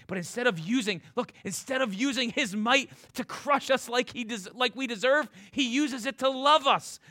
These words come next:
to rescue us, to raise us up. At once we are terrified at the sight of the cross, but at the very same time, we hear God's voice of love ringing out saying,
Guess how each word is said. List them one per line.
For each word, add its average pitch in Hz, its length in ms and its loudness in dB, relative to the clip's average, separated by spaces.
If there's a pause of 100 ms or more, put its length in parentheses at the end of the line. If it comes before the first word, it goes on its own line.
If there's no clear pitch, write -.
(100)
to 285 100 0
rescue 277 560 0
us, 233 200 0
to 247 100 -4
raise 262 320 0
us 254 160 -8
up. 269 260 0 (680)
At - 140 6
once 262 280 2
we 262 160 -2
are 254 120 8
terrified 269 680 6
at 226 80 -6
the 233 80 -4
sight 247 280 -4
of 220 80 -2
the 233 80 -4
cross, 254 400 4 (240)
but 240 80 -8
at 240 80 -10
the 262 60 0
very 247 280 0
same 254 240 -4
time, 240 320 0 (200)
we 190 100 -2
hear 254 320 -2
God's 220 360 -2
voice 247 280 -6
of 208 100 -8
love 233 220 2 (200)
ringing 247 360 -2
out 233 180 4
saying, 220 340 0